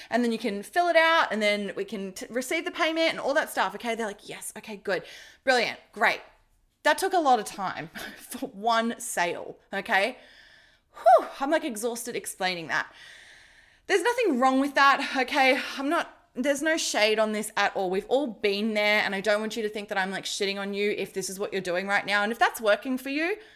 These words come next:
good on you. Like, if you love it, keep going. But if you want to increase your revenue and make this a little bit easier and mean that you don't actually have to be part of the process at all,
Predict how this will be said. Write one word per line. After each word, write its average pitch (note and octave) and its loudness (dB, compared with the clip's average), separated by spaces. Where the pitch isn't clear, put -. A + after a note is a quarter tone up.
good E4+ 4
on E4+ 6
you. G3+ 0
Like, A3 6
if A#3 -4
you D4+ 0
love C4 2
it, D#4+ 0
keep D4+ -8
going. G3+ -2
But - 6
if - 0
you D#4 0
want C#4+ -4
to C4 -2
increase - -8
your G#3+ -6
revenue E3 -8
and G3+ 2
make G#3 0
this - -4
a G#3 0
little C4+ -2
bit C4 -2
easier B3+ 2
and A3 0
mean G#3+ 0
that G#3 -4
you G3+ -2
don't D4+ 0
actually C4+ -4
have A#3+ -6
to - -14
be G3+ -6
part G#3 -4
of G3+ -2
the F#3+ -8
process F#3 -6
at E3 -2
all, A#3+ 2